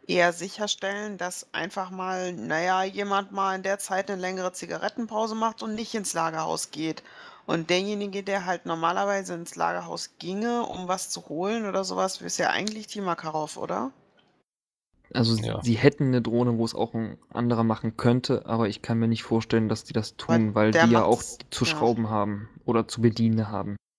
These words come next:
Speaker 1: So, das heißt, wenn wir die Makarov, also wenn, wenn wir über die Makarov quasi 'ne gewisse Zeit kriegen, in der sie einfach nicht ins Lagerhaus kommt, sodass wir freie Bahn haben oder möglicherweise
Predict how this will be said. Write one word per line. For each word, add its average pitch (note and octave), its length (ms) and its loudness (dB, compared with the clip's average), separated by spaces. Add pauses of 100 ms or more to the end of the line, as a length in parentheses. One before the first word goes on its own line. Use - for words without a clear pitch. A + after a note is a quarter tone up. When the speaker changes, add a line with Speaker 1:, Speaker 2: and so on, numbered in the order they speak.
(840)
Speaker 1:
So, F3 300 0
das E3 280 -4
heißt, F3+ 540 0
wenn F3 200 -2
wir E3+ 80 0
die E3 120 -4
Makarov, A#3 800 -2
also F3 380 -4
wenn, F3 320 -2
wenn F3+ 200 -2
wir F3 100 -4
über E3+ 160 -2
die E3 80 -2
Makarov G#3 540 -2
quasi F#3+ 360 -2
'ne F3 340 -4
gewisse F3+ 400 -4
Zeit F3+ 480 0 (600)
kriegen, G#3 540 -2
in D#3+ 260 -2
der F3 520 0 (220)
sie F3 340 -6
einfach D#3 340 -4
nicht F#3+ 240 -2
ins G#3 180 -8
Lagerhaus F#3 520 -4
kommt, G3 400 -6
sodass E3 340 -8
wir F#3 400 0
freie E3+ 340 -6
Bahn G3 360 0
haben E3 260 -4
oder E3 160 -2
möglicherweise F#3 1040 0